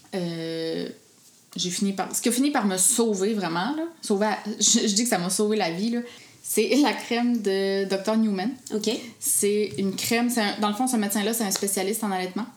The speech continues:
Speaker 2: D'accord.
Speaker 1: Puis, je trouve ça quand même drôle que ce soit un homme qui est hyper spécialisé en
Speaker 2: Ouais,
Speaker 1: allaitement.
Speaker 2: c'est vrai, ouais.
Speaker 1: <laughs> Il fait des recherches sur le lait maternel et tout. C'est vraiment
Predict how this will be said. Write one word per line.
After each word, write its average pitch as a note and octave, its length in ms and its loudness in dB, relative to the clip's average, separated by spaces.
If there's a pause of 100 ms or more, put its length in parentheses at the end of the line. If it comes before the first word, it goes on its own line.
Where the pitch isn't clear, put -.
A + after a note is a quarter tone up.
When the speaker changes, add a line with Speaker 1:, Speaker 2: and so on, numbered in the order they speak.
Speaker 2:
D'accord. F#3 320 -4 (920)
Speaker 1:
Puis, G#3+ 340 -2
je - 80 0
trouve F#3 120 -2
ça F#3+ 80 -2
quand F#3 120 2
même G3+ 120 0
drôle G#3 300 0
que F3 240 0 (380)
ce F#3+ 140 -2
soit F#3 160 0
un F3 160 0
homme F#3+ 160 0
qui F#3 120 -4
est - 160 -2
hyper G3 460 -2
spécialisé G3 640 0
en G#3 80 0
Speaker 2:
Ouais, F#3 60 0
Speaker 1:
allaitement. A#3 220 2 (160)
Speaker 2:
c'est D4+ 80 4
vrai, G#3 120 2
ouais. A3+ 120 0
Speaker 1:
<laughs> F3+ 60 0
Il G3 60 2
fait B3 200 2
des A#3 120 4
recherches A3 500 0
sur - 340 -2
le F3 80 0
lait F3+ 140 0
maternel F#3 480 -2
et - 40 -6
tout. G3 220 -6
C'est - 180 -6
vraiment F3+ 240 -6